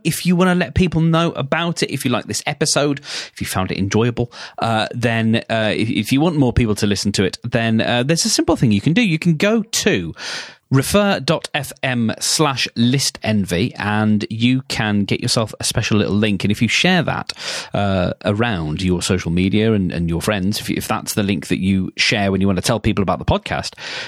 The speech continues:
if you get five people to subscribe to the show, then I will make a video for you, uh, with a, uh, a topic of your choosing. I will make a top five list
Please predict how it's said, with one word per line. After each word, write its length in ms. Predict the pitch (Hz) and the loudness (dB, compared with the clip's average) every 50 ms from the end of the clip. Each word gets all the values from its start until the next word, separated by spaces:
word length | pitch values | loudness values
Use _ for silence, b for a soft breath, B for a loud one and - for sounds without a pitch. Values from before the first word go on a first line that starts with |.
| B - | B -2
if 100 | - 123 | 0 2
you 80 | 214 | 2
get 160 | 214 208 - | 2 0 0
five 220 | - - 170 151 131 | 0 0 0 0 2
people 220 | - 151 139 123 117 | 2 0 0 0 0
to 400 | - - 127 120 117 113 107 - | 0 2 4 4 4 2 0 0
subscribe 640 | - - - 110 - - - - 151 151 135 117 | 0 -2 0 0 0 0 0 2 2 2 2 0
to 100 | - - | -2 -4
the 80 | - - | -2 -2
show, 480 | - - - 233 196 - - - 151 B B B B B _ | 0 2 2 2 0 0 0 -2 -2 B B B B B _
then 120 | - 143 147 | -2 0 2
I 100 | 156 160 | 2 2
will 120 | 160 160 | 4 4
make 220 | 165 175 175 - | 4 4 2 2
a 40 | 226 | 2
video 240 | 214 277 - 110 - | 2 2 2 0 -2
for 200 | - - - 87 | -4 -4 -4 -2
you, 260 | 82 82 82 95 107 - - | -2 -2 -2 -4 -4 -4 -2
uh, 240 | - 107 107 107 - | 0 0 0 0 0
with 320 | 120 123 131 127 120 - - - - | 2 2 2 2 2 0 -4 -4 -2
a, 460 | - 120 117 110 113 113 113 110 107 | 0 0 2 4 4 4 4 4 2
uh, 180 | - 98 110 107 - | 2 0 0 0 -2
a 40 | - | -2
topic 600 | - - - 151 117 - 123 - - - - B B B B B B - | -2 0 -2 0 2 2 0 0 0 -6 -12 B B B B B B -4
of 120 | - 113 | -2 0
your 240 | 117 123 127 135 127 | 2 4 4 4 2
choosing. 400 | 123 - - 147 139 117 110 101 | 2 2 2 2 2 2 2 0
I 80 | - 110 | 2 2
will 140 | 117 117 113 | 2 2 4
make 180 | 117 113 110 | 2 2 0
a 60 | - | -2
top 260 | 101 - - 151 - - | -2 -2 -2 -2 -2 -4
five 260 | - 131 117 107 107 | -2 -2 -2 0 2
list 380 | 113 110 110 101 - - - | 2 2 2 0 -2 -4 -6